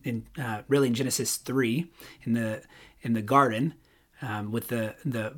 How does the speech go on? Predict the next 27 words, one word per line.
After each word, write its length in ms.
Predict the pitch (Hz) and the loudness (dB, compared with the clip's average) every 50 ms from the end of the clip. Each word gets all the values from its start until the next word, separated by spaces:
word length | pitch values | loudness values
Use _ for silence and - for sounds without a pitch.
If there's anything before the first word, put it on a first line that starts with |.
| - | -8
proto-euangelion, 1300 | - - 160 147 139 139 135 135 131 135 135 131 131 127 123 117 127 131 123 117 113 110 110 120 131 | -2 2 6 6 8 8 8 6 6 6 4 4 2 2 0 2 0 0 0 0 0 0 2 2 2
the, 260 | 127 120 113 107 107 - | 2 0 -2 -4 -6 -6
the 100 | - 127 | -6 -6
first 600 | - - - 139 131 131 - - - - - 151 | -4 -2 2 2 2 4 2 0 -2 -6 -8 -4
gospel 500 | 131 - 123 127 135 - - - 156 143 | 2 4 6 6 6 4 2 2 2 4
message 520 | 131 123 117 113 - - - 127 139 139 - | 4 4 2 0 0 -2 -2 -2 -2 -2 -2
that 240 | 127 113 113 - - - - - - - - - - | -2 -2 -4 -6 -10 -20 -20 -20 -20 -20 -16 -8 -6
the 140 | 113 110 | -2 2
seed 300 | 110 - - - 143 143 | 4 6 6 8 6 6
of 100 | 139 135 | 6 6
the 80 | 135 135 | 4 4
woman 280 | 127 127 131 135 135 113 | 4 4 4 4 2 2
would 140 | 110 - | -2 -6
crush 400 | - - - 135 131 131 - - | -6 -4 -2 0 2 2 2 0
the 160 | - - - - | -2 -2 -4 -4
head 160 | - 127 123 | -2 -2 -2
of 120 | 123 117 | -4 -4
the 60 | 117 | -2
serpent. 500 | - - - 117 107 - 151 147 143 - | 0 0 0 0 0 -2 -2 -2 -2 -2
Well, 120 | - 131 127 | -2 -2 2
that, 300 | 127 143 151 175 - - - - - - - - _ - | 4 4 4 4 2 -2 -18 -20 -20 -20 -20 -18 _ 2
that 320 | - 160 185 - - - | 4 4 4 2 0 -4
covenant 380 | - - - 190 180 185 180 160 | 0 4 4 4 6 6 4 4
of 120 | 139 127 | 2 0
grace 380 | 135 131 127 131 143 143 - - | 0 0 2 2 2 2 2 2
is, 220 | 139 131 - - - - - - - - - | 0 0 -2 -6 -8 -14 -20 -20 -20 -14 -6
is, 340 | - 139 135 135 - - - | 0 2 2 2 2 0 -4